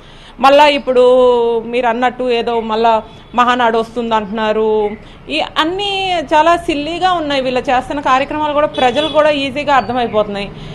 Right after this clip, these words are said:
వీళ్ళు కేవలం ఈ కక్ష సాధింపు చర్యల వల్ల ఈ తెలుగుదేశం పార్టీ నాయకుల పైన పడుతున్నారని. ముప్పై ఐదేళ్లుగా ఇదే బిజినెస్ చేస్తున్నాము. ఆ, ఎన్ని గవర్నమెంట్లు మారినాయి, రాజశేఖర రెడ్డి గవర్నమెంట్ కూడా మారింది కదా, ఆ టైంలో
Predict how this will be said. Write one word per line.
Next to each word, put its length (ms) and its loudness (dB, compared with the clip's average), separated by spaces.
వీళ్ళు 220 -4
కేవలం 380 2
ఈ 160 -4
కక్ష 280 -2
సాధింపు 480 -2
చర్యల 240 -2
వల్ల 180 2
ఈ 120 -2
తెలుగుదేశం 500 -2
పార్టీ 280 -2
నాయకుల 320 -4
పైన 220 -4
పడుతున్నారని. 640 -4
ముప్పై 400 0
ఐదేళ్లుగా 460 2
ఇదే 240 0
బిజినెస్ 460 -4
చేస్తున్నాము. 520 -4
ఆ, 100 -2
ఎన్ని 300 0
గవర్నమెంట్లు 480 2
మారినాయి, 440 -2
రాజశేఖర 420 2
రెడ్డి 220 -2
గవర్నమెంట్ 340 0
కూడా 160 0
మారింది 400 -2
కదా, 140 0
ఆ 40 2
టైంలో 380 -4